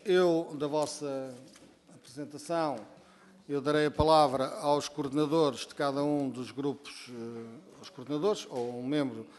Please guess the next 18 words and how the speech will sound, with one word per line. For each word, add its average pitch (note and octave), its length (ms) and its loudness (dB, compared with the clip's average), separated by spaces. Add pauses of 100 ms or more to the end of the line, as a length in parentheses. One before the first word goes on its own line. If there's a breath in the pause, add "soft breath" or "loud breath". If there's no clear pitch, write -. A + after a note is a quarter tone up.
(220 loud breath)
indicado C3+ 320 0
pelos B2+ 160 -10
coordenadores C#3 520 -2
dos B2 180 -8
grupos C3 360 -8 (100)
parlamentares C3+ 680 -6 (100)
para, C#3 420 -2
durante C3+ 340 -10
cinco C3 180 -10
minutos, C#3+ 460 -6 (280 soft breath)
elaborarem C#3 580 -8
também C#3 380 -6 (640 loud breath)
sobre A#2+ 460 -2
esta B2 240 -6
matéria E3 640 0
e F3+ 100 -4
depois, D3+ 480 -4
eh, D3 280 -10